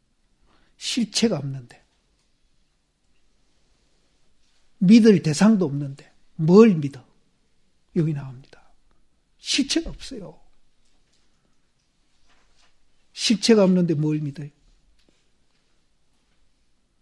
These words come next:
이 마음은 실체가 있음이 없거늘 어찌 굳게 거두고 습해가지고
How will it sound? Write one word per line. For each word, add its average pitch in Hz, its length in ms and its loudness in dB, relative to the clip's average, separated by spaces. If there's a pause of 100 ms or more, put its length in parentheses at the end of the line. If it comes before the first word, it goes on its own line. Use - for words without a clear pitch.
(1900)
이 185 200 4
마음은 175 680 2 (140)
실체가 208 720 -2
있음이 147 440 -6
없거늘 131 560 -16 (2000)
어찌 202 680 4
굳게 185 520 -2 (1800)
거두고 175 640 4
습해가지고 165 1200 -2